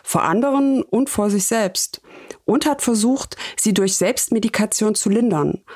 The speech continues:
Und das kann wirklich nach hinten losgehen. Ich kenne auch jemanden, der mit Anfang zwanzig wegen einer verschleppten Lungenentzündung im Krankenhaus behandelt werden musste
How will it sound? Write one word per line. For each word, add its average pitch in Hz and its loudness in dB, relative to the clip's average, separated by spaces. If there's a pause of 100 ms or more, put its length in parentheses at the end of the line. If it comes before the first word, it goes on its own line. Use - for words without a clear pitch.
(160)
Und 165 0
das - -2
kann 202 0
wirklich 202 0
nach 175 0
hinten 196 0
losgehen. 151 -2 (420)
Ich - -4
kenne 220 2
auch 214 0
jemanden, 233 2
der 196 2
mit 180 0
Anfang 220 0
zwanzig 214 -2
wegen 196 2
einer 180 0
verschleppten 180 -2
Lungenentzündung 208 2
im 185 0
Krankenhaus 170 0
behandelt 165 0
werden 175 2
musste 170 0